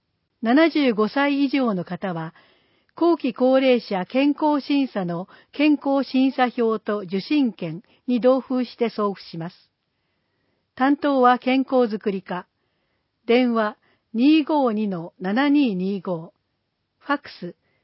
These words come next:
二五五の三五五零。認知機能、体力測定会。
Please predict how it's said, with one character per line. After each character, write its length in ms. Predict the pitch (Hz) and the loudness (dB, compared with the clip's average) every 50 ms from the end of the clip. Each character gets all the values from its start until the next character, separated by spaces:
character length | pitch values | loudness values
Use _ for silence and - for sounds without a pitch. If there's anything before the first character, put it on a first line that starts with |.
| _ _ _ | _ _ _
二 260 | 233 262 302 311 311 | 2 4 4 4 2
五 300 | 285 330 311 277 240 202 | 2 0 0 0 0 0
五 160 | 180 208 220 | -2 -4 -4
の 240 | 202 180 160 165 - _ - - | -4 -6 -8 -10 -16 _ -20 -6
三 240 | - 247 262 269 269 | -2 -2 0 0 0
五 280 | 254 294 269 226 190 151 | 0 0 -2 -2 -2 -4
五 280 | 135 180 170 175 170 | -6 -6 -6 -6 -6
零。 240 | 160 156 147 160 - _ _ _ _ _ _ _ _ _ _ _ _ _ _ _ _ _ _ _ _ _ _ _ _ _ _ _ _ _ _ _ _ _ _ _ _ _ _ _ _ _ _ _ _ _ _ _ _ _ _ _ _ _ _ _ _ _ _ _ _ _ - | -8 -10 -14 -16 -20 _ _ _ _ _ _ _ _ _ _ _ _ _ _ _ _ _ _ _ _ _ _ _ _ _ _ _ _ _ _ _ _ _ _ _ _ _ _ _ _ _ _ _ _ _ _ _ _ _ _ _ _ _ _ _ _ _ _ _ _ _ 0
認 220 | 233 269 320 339 | 4 6 6 6
知 180 | 330 - - - - | 4 0 -10 -8 0
機 140 | - 320 277 | 2 4 4
能、 340 | 240 208 185 165 170 - _ _ _ _ _ _ - | 4 2 -2 -4 -8 -12 _ _ _ _ _ _ -2
体 240 | 269 302 330 320 262 | 0 2 2 2 2
力 200 | 254 240 - - | 0 -2 -2 -8
測 300 | - - 196 - - _ | -10 -10 -10 -10 -10 _
定 220 | - 247 214 190 | -2 -2 -2 -2
会。 260 | - - 151 160 - | -6 -12 -14 -14 -16